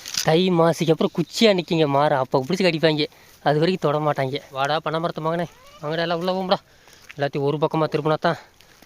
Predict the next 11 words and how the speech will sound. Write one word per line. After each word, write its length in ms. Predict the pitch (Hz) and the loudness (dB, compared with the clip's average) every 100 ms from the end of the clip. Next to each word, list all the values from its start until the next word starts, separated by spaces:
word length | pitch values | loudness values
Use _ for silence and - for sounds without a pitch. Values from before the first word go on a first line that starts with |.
| - - | -16 -10
எந்த 220 | 139 151 | -2 0
ஆடு 160 | 143 | 0
எங்கிட்டு 120 | 139 143 | -4 -4
போகுதுன்னு 160 | 147 147 | -2 -2
பார்க்க 300 | 139 143 151 | -2 -2 -2
முடியும். 220 | 143 147 - - - - - | -2 -4 -8 -20 -20 -20 -10
இல்லாட்டி 180 | 139 135 | -6 -4
திசைக்கு 320 | 143 127 147 147 | -6 -6 -2 -2
ஒரு 80 | |
பக்கம் 240 | 135 143 139 | -2 -4 -2
போவாங்க. 300 | 135 139 | -2 -4